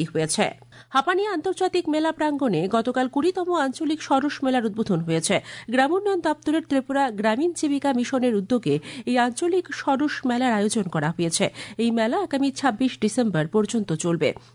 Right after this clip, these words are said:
এবারে সরস মেলার ভাবনা হল দিদিদের স্বনির্ভরতার পথে স্বদেশি পণ্যের সাথে।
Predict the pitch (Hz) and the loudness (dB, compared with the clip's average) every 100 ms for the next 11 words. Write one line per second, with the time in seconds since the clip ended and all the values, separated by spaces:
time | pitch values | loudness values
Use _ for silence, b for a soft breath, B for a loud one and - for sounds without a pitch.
0 | - 185 175 175 185 185 190 - 233 220 | -2 0 2 -2 0 2 0 -2 0 0
1 | 202 202 208 240 294 247 131 - B B | 0 0 0 2 0 2 0 -2 B B
2 | B - 170 233 311 381 - 330 302 302 | B -6 -2 0 2 0 0 0 0 0
3 | 254 285 269 269 269 277 - 165 214 233 | 0 0 0 -2 0 -2 0 -2 0 0
4 | 208 233 240 220 190 185 151 - 147 170 | 0 -2 -2 0 2 2 0 -2 -2 0